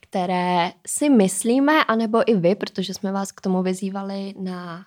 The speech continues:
Natálky Instagramu, to bylo tentokrát. A konkrétně to jsou věci, které jsou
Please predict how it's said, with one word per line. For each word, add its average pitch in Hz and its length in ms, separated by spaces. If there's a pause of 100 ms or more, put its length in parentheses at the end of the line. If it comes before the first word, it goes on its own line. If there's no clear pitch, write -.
Natálky 196 520
Instagramu, 185 640
to 220 100
bylo 247 200
tentokrát. 294 580 (580)
A 208 580
konkrétně 214 540
to 214 100
jsou 226 240
věci, 208 400
které 185 440
jsou 196 640